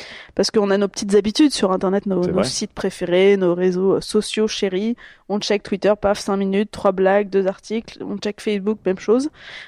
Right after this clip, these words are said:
Speaker 1: Un détour sur Instagram, là, une petite photo de la mua, elle est, elle est belle, elle est magnifique, on va liker.
Speaker 2: <laughs>
Speaker 1: Voilà, on est, on
Speaker 2: Oh,
Speaker 1: n'est pas,
Speaker 2: merci.
Speaker 1: on n'est pas bien au chaud là, tous ensemble.
Speaker 2: Bah ouais.
Speaker 1: Eh ben non.
Speaker 2: Quoi,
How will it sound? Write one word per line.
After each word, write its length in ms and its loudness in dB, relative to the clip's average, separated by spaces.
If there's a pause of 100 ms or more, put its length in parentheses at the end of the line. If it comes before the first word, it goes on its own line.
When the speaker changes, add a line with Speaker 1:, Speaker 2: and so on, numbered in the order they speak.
Speaker 1:
Un 120 4
détour 380 0
sur 160 0
Instagram, 540 2
là, 120 6
une 120 0
petite 180 -6 (100)
photo 320 2
de 160 6
la 140 4
mua, 400 2
elle 80 -2
est, 180 -4
elle 160 -2
est 40 2
belle, 240 2
elle 100 0
est 40 -4
magnifique, 480 -6
on 40 -2
va 140 0
liker. 360 -2
Speaker 2:
<laughs> 60 -20 (300)
Speaker 1:
Voilà, 180 4
on 80 4
est, 140 2
on 80 2
Speaker 2:
Oh, 20 4
Speaker 1:
n'est 80 2
pas, 100 4
Speaker 2:
merci. 160 2
Speaker 1:
on 40 4
n'est 80 4
pas 160 4
bien 240 2
au 100 4
chaud 280 4
là, 280 4
tous 160 -10
ensemble. 440 -2
Speaker 2:
Bah 200 2
ouais. 160 2 (340)
Speaker 1:
Eh 80 4
ben 120 6
non. 100 0 (160)
Speaker 2:
Quoi, 120 -4